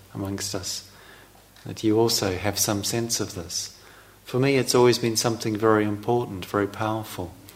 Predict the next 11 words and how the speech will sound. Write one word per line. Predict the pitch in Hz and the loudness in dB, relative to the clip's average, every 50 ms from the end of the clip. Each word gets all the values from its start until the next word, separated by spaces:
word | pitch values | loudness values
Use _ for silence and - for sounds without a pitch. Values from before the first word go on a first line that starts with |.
| - - - - - - - - - - - | -20 -20 -20 -18 -18 -18 -18 -18 -18 -2 4
And | - 165 170 | 6 6 8
it's, | 175 170 175 - - - - | 6 6 4 4 4 4 4
to | 185 165 165 - 180 | 4 2 2 2 0
my | 185 208 220 220 | 0 0 0 0
mind, | 220 214 175 160 151 160 | 2 4 4 4 6 6
no | 165 160 160 156 151 156 - - - - | 6 8 8 8 6 6 2 0 0 2
accident | 139 139 139 143 - - - 165 127 131 113 104 101 - | 2 2 2 0 -2 2 4 4 6 6 4 2 0 2
that | - 117 107 - - - - - - - - - - - - - - - | 4 4 4 4 2 -6 -18 -20 -20 -20 -20 -20 -20 -20 -20 -20 -8 0
much | 113 120 131 127 - - | 2 4 4 4 4 4
of | 143 127 117 120 | 4 4 6 8
the | 123 123 117 117 107 - | 8 8 8 6 4 0